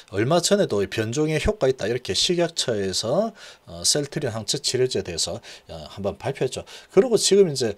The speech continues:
어느 업체명을 밝히기는 곤란하지만 이러면서 이제 지금 이 다 잡아낼 수 있는 그런 부분을, 어, 확인했다. 이렇게 나왔기 때문에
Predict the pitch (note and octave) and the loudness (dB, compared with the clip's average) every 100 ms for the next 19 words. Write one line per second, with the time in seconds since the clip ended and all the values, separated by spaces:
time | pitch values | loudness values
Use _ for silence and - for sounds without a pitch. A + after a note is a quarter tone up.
0 | - - D#3 D3+ D#3 E3 - - E3 A2+ | -10 -2 0 2 0 -4 -2 0 0 0
1 | A2+ - D3 E3 - G#2 G2+ E3 - F#2 | -2 -2 -4 -4 -6 -4 -4 -6 -6 -6
2 | G2+ G#2 D#2 F3+ G3+ B3 G3+ A#2 G2+ G2+ | -4 -6 -10 -2 0 0 -2 -2 -4 -2
3 | G2+ G2 - - - - F2+ F2 E2+ _ | -2 -2 -8 -20 -20 -12 -8 -8 -10 _
4 | _ _ _ F#2 F#2 C#3+ D3 F#2 - F2+ | _ _ _ -8 -2 0 0 -4 -6 -8
5 | - - - C3+ C3 C#3 A2 E2+ D#3+ E3 | -14 -6 2 2 2 -4 -4 -4 -6 -6
6 | - - - - C3+ B2+ - D3 A3+ C#3 | -18 -18 -10 -4 -4 -4 -6 -4 -4 -4
7 | F#2+ A2 D#3+ - - D3+ | -4 -4 -4 -6 -8 -10